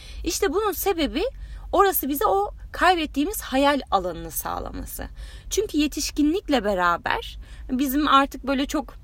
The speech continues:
gerçeklikten kendimizi soyutlayabildiğimiz, e, bir alanımız kalmadığından dolayı hayal,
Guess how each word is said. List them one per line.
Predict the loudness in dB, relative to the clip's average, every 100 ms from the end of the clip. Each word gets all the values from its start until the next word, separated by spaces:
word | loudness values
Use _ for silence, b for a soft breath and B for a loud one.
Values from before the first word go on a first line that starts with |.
| -18 -6
gerçeklikten | 2 4 4 -2 -2 -6 2 4 4
kendimizi | 2 2 2 0 -2
soyutlayabildiğimiz, | -4 -4 -4 -2 2 2 0 -6 -2 0 2 0 -2 -4 B B B B
e, | -4 0
bir | 0 2 2
alanımız | 2 2 2 0 -2
kalmadığından | -4 2 4 6 2 2 -6 -4 -4 -6 -6
dolayı | -4 -4 -4 -4 -6 B B B
hayal, | 0 4 6 4